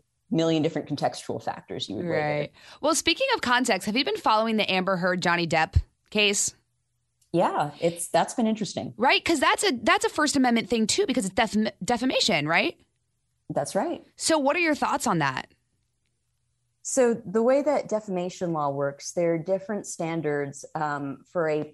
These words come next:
Speaker 1: private person to, uh, to prove that they have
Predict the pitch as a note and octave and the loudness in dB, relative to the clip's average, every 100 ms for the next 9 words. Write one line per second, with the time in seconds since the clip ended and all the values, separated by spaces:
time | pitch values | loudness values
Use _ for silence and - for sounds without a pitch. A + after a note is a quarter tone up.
0 | _ - F#3 E3+ F3 - - E3+ F3 - | _ -2 2 2 2 -2 -2 0 0 0
1 | A3 A3 A3 - _ - G#3+ G3 F#3+ F#3 | 0 0 -2 -8 _ -4 2 4 6 4
2 | - F3 F3 E3+ E3+ E3 C#3+ C#3+ _ _ | 4 4 6 6 6 4 2 -4 _ _
3 | _ _ _ _ - - G3+ G3 F#3 E3 | _ _ _ _ -12 -6 0 2 2 2
4 | F#3 F#3 F#3+ F3+ | 2 4 2 0